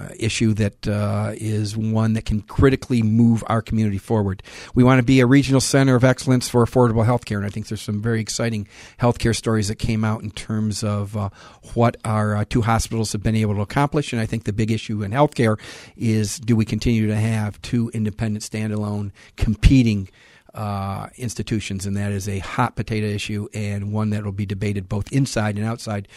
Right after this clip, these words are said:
the medical community and having great implications for, uh, Muskegon County business.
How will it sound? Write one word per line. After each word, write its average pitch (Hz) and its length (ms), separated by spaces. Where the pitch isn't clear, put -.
the 110 80
medical 110 460
community 113 420
and 104 80
having 101 280
great 120 280
implications 107 640
for, 107 400
uh, 104 240
Muskegon 104 380
County 98 240
business. 98 500